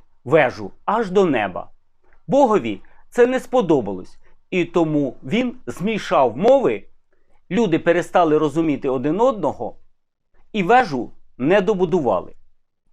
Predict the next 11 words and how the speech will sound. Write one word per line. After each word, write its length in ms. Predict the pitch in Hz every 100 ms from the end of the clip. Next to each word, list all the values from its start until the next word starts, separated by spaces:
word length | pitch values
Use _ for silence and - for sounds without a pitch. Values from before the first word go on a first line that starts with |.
| _ _
До 180 | 143 262
шістнадцятого 760 | 262 269 - 202 156 - 175
століття 560 | 175 233 247 269 - - - - -
цей 240 | 240 240
сюжет, 640 | - 220 156 175 233 - - - - -
е, 260 | 151 160 160
не 200 | 214 269
цікавив 560 | - 285 190 143 143
художників. 840 | 127 180 147 156 117 104 98 - 87 - - _ _ - - -
Але 320 | - 160 165 135
пізніше 720 | 139 123 123 202 247 - -